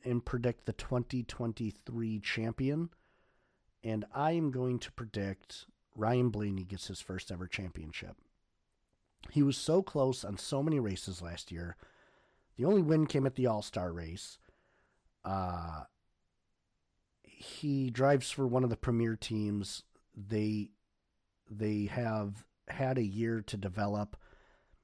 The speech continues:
He's a premier driver. I think he's gonna put it together this year and go from being very close a bunch of times to getting there a bunch of times and winning his first ever championship. What do you think?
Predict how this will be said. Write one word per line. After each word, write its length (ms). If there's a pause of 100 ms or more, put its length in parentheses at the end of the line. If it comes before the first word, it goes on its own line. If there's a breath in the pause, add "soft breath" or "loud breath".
(260 soft breath)
He's 500
a 200
premier 380
driver. 600 (800)
I 60
think 220
he's 140
gonna 180
put 180
it 100
together 340
this 260
year 260
and 240
go 160
from 200
being 240
very 260
close 320
a 40
bunch 240
of 40
times 480 (680 soft breath)
to 160
getting 400
there 160
a 60
bunch 260
of 40
times 540 (180)
and 400
winning 280
his 180
first 300
ever 160
championship. 760 (840 soft breath)
What 100
do 60
you 80
think? 400